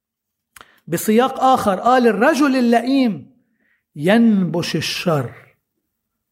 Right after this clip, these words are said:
بينبش عليه، هو بيكون مخبى الشر، بينكش هيك، طلع بينبش على جواهر يعني وذهب،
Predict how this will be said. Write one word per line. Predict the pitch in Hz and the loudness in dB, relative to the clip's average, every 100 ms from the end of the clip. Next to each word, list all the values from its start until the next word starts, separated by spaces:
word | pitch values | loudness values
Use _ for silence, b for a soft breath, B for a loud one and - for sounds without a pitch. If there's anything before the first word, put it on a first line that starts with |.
| _ _ - | _ _ -14
بينبش | 135 196 208 165 - | -4 -2 -2 -2 0
عليه، | 175 180 | 0 0
هو | 170 | -2
بيكون | 180 240 226 | -2 0 0
مخبى | - 269 - | 2 0 0
الشر، | 165 - 160 160 208 _ _ _ _ _ _ _ _ | -8 -8 -8 -6 -8 _ _ _ _ _ _ _ _
بينكش | 170 233 240 208 - | -2 0 2 0 0
هيك، | 202 220 262 269 - - - _ _ | 2 2 2 -2 -10 -20 -20 _ _
طلع | 156 147 | -14 -6
بينبش | 196 220 196 180 | -4 -2 -4 -4
على | 170 180 170 156 85 85 85 - - - - _ _ _ _ _ | -4 -4 -6 -6 -8 -14 -14 -18 -20 -20 -20 _ _ _ _ _
جواهر | 156 151 165 175 247 208 170 | -12 -6 0 2 2 2 -2
يعني | 160 147 | -6 -10
وذهب، | 147 220 185 135 | -2 -2 -2 -10